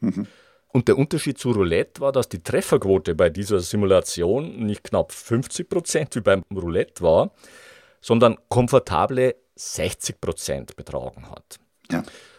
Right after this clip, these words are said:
Speaker 2: Und jetzt springen wir noch mal kurz zurück in Hörgeld Folge neun und erinnern uns, was wir dort gelernt haben.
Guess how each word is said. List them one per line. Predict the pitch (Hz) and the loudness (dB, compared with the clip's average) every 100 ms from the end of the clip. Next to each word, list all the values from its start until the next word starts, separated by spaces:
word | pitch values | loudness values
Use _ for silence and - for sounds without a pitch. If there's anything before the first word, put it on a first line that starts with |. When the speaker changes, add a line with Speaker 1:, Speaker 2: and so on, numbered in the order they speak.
| _ _ | _ _
Speaker 2:
Und | 113 110 | 2 2
jetzt | 104 | 2
springen | 117 143 147 | 2 2 4
wir | 135 | 4
noch | 127 - | 4 2
mal | 110 | -2
kurz | - 139 - | 2 0 0
zurück | - 101 - _ | -4 -4 -4 _
in | 117 87 | -6 2
Hörgeld | 101 117 98 | 2 4 2
Folge | - 98 95 92 | 2 0 2 0
neun | 90 87 104 196 185 | 0 2 2 0 -4
und | 120 | 0
erinnern | 98 127 131 | 2 2 2
uns, | 120 110 | 0 2
was | 98 - | 0 0
wir | 82 | -2
dort | 127 - | -2 -4
gelernt | 76 65 76 92 | -8 -4 -6 -2
haben. | 107 165 226 | -2 -2 -6